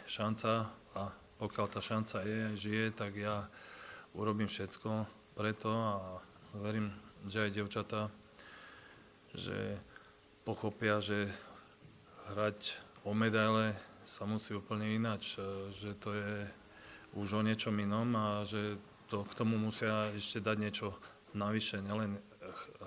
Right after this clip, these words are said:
chcieť, ale to musia ukázať aj na ihrisku.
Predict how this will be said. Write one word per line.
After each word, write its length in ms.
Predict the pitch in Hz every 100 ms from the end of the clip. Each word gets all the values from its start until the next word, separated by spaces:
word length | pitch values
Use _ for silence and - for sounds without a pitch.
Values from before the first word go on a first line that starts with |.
| 87 -
chcieť, 320 | 127 110 110 107
ale 400 | 104 104 104 104 - 98 95 - - - - -
to 80 | 104
musia 320 | 104 - 101
ukázať 440 | 98 98 104 98
aj 40 | 98
na 160 | 104
ihrisku. 480 | 104 101 101 -